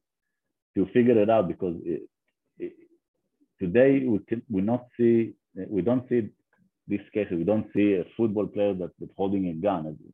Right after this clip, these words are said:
We talked about it earlier. Back then, it was part of, of the life. Uh, it was a national struggle, struggle between two communities, uh, and it's hard to, to separate between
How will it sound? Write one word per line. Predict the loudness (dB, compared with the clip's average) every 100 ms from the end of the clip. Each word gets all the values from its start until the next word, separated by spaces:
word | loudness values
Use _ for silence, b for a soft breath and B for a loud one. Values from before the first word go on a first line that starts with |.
| _ -10
We | -8
talked | -8 -6
about | -6 -4
it | -4
earlier. | -2 0 -2 _ _ _ _ _ _ _ _ _
Back | 2 4 6
then, | 4
it | 4
was | 0 0
part | 0 0
of, | -2 -6
of | -8
the | -2
life. | 2 2 0 -6 _ _ _ _ _ _ _ _ _
Uh, | -10 -10 -8 -10
it | -4
was | -2 -2 -4 -6 -2
a |
national | 0 2 2 -2 -2
struggle, | 2 2 4 2 -2 _
struggle | -2 0 0
between | -4 -6 -6 -6 -2
two | 2 2 0
communities, | -6 -2 -2 0 0 -2 -8 _ _ _ _
uh, | -8 -8 -6
and | -8 -6 -6 -8 -12 -20 -20 -20 _ -12 -10
it's | -4
hard | 2 2 2
to, | -2 -4
to | -8 0
separate | 2 4 4
between | 2 -2 -2 -2